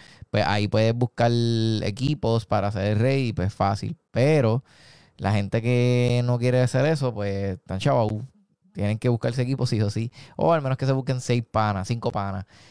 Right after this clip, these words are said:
Este, pero está complicado. Usualmente es, siem-, usualmente es bien difícil juntar seis panas, este, para hacer un raid. Eh, so, yo siempre he pensado que deben añadir un matchmaking para los raids.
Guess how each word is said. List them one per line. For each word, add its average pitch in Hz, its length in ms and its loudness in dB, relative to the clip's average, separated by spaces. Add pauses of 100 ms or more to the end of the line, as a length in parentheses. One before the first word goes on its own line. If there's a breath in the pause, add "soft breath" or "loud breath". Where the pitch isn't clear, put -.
(140 loud breath)
Este, - 440 -2
pero 98 440 2
está 101 440 2
complicado. 110 440 -4
Usualmente 98 500 -4
es, - 300 -6
siem-, 123 260 -4
usualmente 147 380 0
es 135 40 -10
bien 139 140 -2
difícil 135 340 0
juntar 113 360 0
seis 107 200 -6
panas, 101 440 -8 (560 soft breath)
este, 95 340 -2
para 92 180 2
hacer 90 160 -2
un 95 140 0
raid. 95 340 -2 (840 loud breath)
Eh, 95 480 2
so, 101 260 2
yo 110 200 2
siempre 139 420 0
he 127 420 2
pensado 139 380 0
que 120 80 -2
deben 107 220 0
añadir 120 340 -4
un 117 140 -4
matchmaking 117 640 -4
para 95 240 -4
los 87 140 -4
raids. 95 500 -6